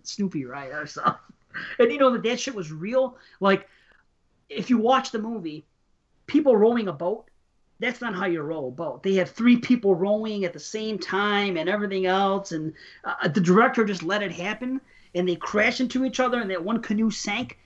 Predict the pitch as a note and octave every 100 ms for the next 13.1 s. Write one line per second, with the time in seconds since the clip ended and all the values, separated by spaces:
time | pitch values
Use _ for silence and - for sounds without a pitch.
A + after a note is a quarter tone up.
0 | - F3+ A#3 C4+ B3 G#3 G3 - A#3 A#3
1 | B2 - D#3+ E3 F3 F3+ G3 F3+ - -
2 | - E3+ F#3 F3+ G3 A3+ G#3+ G3 F3+ F#3
3 | G#3 F3 D#3+ F#3+ F#3 D3 G3 F3+ D#3 D#3+
4 | D#3+ G3 E3 D#3 D3+ D3 D3 C3+ D#3 D#3+
5 | D#3 E3+ C#3+ C3 - C#3+ C#3+ C#3 C#3 C#3
6 | - C3+ C#3 - - - - G#3+ G#3+ A3+
7 | G#3 A3+ A3+ F#3 D3+ G#3+ G3+ B3 F3+ D3+
8 | F3 F#3 F3 - F#3+ D3 C#3 C#3 D#3+ D3+
9 | D3 C#3 - _ _ - - F#3 G3 F#3+
10 | G#3 G3+ F#3+ - - - F3+ B3 B3 B3
11 | A3+ A3 G3+ - - - F#3+ A3+ B3+ A#3+
12 | A3+ - A#3+ G#3 G3+ - F3 A3 A3+ A3
13 | G#3